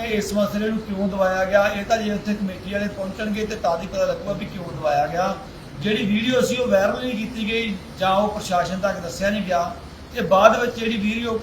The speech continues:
ਲਗਭਗ ਅੱਜ ਤੋਂ ਇੱਕ ਮਹੀਨਾ ਪਹਿਲਾਂ ਦੀ ਆ, ਉਹ ਵਾਇਰਲ ਹੋਈ, ਤਾਂ ਜਿਹੜੇ ਸਤਿਕਾਰ ਕਮੇਟੀ ਦੇ ਸਿੰਘ ਆ, ਇਹਨਾਂ ਦੇ ਕੋਲ ਪਹੁੰਚੀ, ਇਹਨਾਂ ਨੇ ਸਾਡੇ ਨਾਲ ਸੰਪਰਕ ਕੀਤਾ, ਹੋਰ ਸਿੰਘਾਂ ਦੇ ਨਾਲ ਸੰਪਰਕ ਕਰਕੇ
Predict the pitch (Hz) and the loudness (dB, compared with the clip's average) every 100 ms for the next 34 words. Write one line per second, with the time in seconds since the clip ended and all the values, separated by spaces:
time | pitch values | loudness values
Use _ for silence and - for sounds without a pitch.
0 | 185 190 175 220 196 190 190 214 202 - | -4 -4 0 0 0 -2 -2 -4 -6 -4
1 | 202 202 180 190 208 226 196 190 196 196 | -2 0 -2 -4 0 0 0 0 -2 -2
2 | 190 214 214 208 147 170 185 202 190 180 | -4 -2 -2 -6 -4 2 2 2 0 2
3 | 208 208 - - - - - 196 196 190 | 0 0 -6 -16 -16 -10 -2 0 0 0
4 | 185 - 196 214 180 196 196 190 196 202 | -2 -4 0 0 0 -2 0 0 -2 -4
5 | 185 208 185 190 196 202 208 190 214 214 | -2 -4 -2 -2 2 2 2 -2 -2 -2
6 | 202 196 196 196 - 214 208 208 175 165 | -6 -8 -8 -8 -4 -2 -2 -2 -2 -2
7 | 190 185 - 185 185 196 190 180 185 233 | -2 -6 -2 -4 -2 -4 0 0 0 -4
8 | 220 202 202 220 214 190 180 135 190 185 | -4 -2 2 2 2 -2 -4 -4 -4 -2
9 | 190 185 208 202 | -4 -4 -4 -6